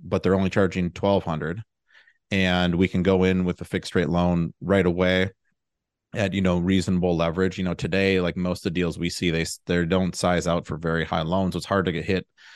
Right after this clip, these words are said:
uh, decent returns, but, you know, most of the stuff we see, it's fifty-five to sixty-five percent leverage. Um, but because of that, you, so you're gonna have to take, um,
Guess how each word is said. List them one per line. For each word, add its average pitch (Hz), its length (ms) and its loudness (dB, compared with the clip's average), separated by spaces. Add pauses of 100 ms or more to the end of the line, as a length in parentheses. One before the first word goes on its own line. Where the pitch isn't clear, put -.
(160)
uh, 80 440 2 (200)
decent 101 320 -2
returns, 92 500 -2
but, 85 320 0 (460)
you 92 80 2
know, 92 80 4
most 95 240 4
of - 40 -6
the 98 80 -4
stuff 98 140 2
we 92 120 2
see, 95 160 -2
it's 85 120 -2
fifty-five 85 560 -2
to 73 60 -4
sixty-five 85 560 -4
percent 80 320 -6
leverage. 85 560 -2 (420)
Um, 80 520 -2
but 92 260 0
because 113 340 2
of 98 60 2
that, 98 180 2
you, 92 160 -4
so - 100 -4
you're 98 200 0
gonna 107 160 2
have 101 120 0
to 95 80 -4
take, 95 440 -2
um, 80 500 -4